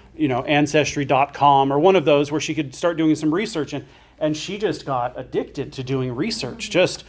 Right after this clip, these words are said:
you know, rabbit trail after rabbit trail, and, you know, just, just further and further and further in, into all of this. And she began researching how, how it was that this family that lived in, in and around Baltimore on the East Coast ended up in Arizona. Like, how does that,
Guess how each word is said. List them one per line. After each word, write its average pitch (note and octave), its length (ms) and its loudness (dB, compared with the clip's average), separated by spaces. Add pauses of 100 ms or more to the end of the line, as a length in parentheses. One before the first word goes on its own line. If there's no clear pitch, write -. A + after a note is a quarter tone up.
(140)
you G3 140 2
know, C#3+ 160 6
rabbit E3+ 400 4
trail D3 340 -2
after C3+ 220 -6
rabbit D#3 360 -6
trail, B2 380 -14
and, A2+ 240 -18
you D3 100 -10
know, B2 200 -10
just, D3+ 260 -12
just D3+ 240 -2 (300)
further F#3+ 420 6
and D3+ 140 2
further D#3 400 2
and C3 100 -4
further D#3 380 4
in, D3+ 160 4
into F3 280 2
all C#3 220 4
of C3 80 -2
this. C3 240 -4
And C3+ 80 -4
she E3+ 140 -4
began D3+ 360 2
researching E3 600 -2
how, D3 340 0 (220)
how A#3 240 6
it G#3 40 0
was F#3+ 200 0
that D#3+ 160 -12
this D#3+ 240 -4
family F#3 720 0 (140)
that E3+ 120 0
lived F3 400 0 (220)
in, G3 220 6
in C4+ 260 2
and A#3 80 2
around F#3 400 6
Baltimore D#3 500 0
on B2+ 80 -6
the E3+ 160 -10
East - 220 -10
Coast G3+ 440 -2
ended F3+ 280 0
up D3 160 4
in D3+ 160 -2
Arizona. B2+ 640 -6 (120)
Like, C#3+ 120 -12
how F#3 160 -4
does G#3+ 140 -6
that, F3 300 0